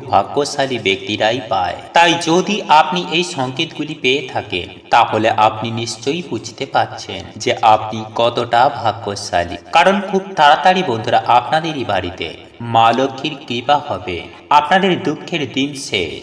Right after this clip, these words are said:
এইবার সুখের দিন শুরু। খুব তাড়াতাড়ি আপনাদের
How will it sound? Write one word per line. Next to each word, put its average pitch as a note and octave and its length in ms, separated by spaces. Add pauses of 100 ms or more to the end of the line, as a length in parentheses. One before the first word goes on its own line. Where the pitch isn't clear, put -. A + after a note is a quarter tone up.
(120)
এইবার A#2 420
সুখের B2+ 540
দিন G2+ 200
শুরু। E2+ 360 (160)
খুব E3+ 160 (140)
তাড়াতাড়ি G3+ 480 (120)
আপনাদের F3 480